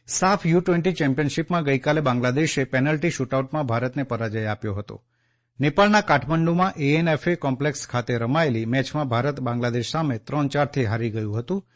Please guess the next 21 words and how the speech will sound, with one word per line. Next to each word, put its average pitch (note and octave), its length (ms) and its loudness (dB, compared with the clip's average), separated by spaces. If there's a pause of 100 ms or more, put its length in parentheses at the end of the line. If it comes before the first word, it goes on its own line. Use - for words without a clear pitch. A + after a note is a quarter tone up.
(360)
નિશ્ચિત D#3 340 2
સમયમાં F3 440 2
બંને C#3 260 2
ટીમો D3 280 0
વચ્ચે D3+ 240 0
એક D3+ 340 0
એકથી D#3 280 -2
ડ્રો A#2+ 240 -2
થતા C#3+ 300 0
પેનલ્ટી C3+ 480 -2
શૂટઆઉટ A#2 340 -4
દ્વારા A#2 340 -2
નિર્ણય B2+ 320 0
લેવામાં G#2+ 400 -4
આવ્યો G2 160 -10
હતો. - 320 -16 (960)
અંતમાં F3 460 0
મુખ્ય D3+ 200 -2
સમાચાર D3 640 -2
ફરી C#3+ 360 -6
એકવાર. C3 380 -8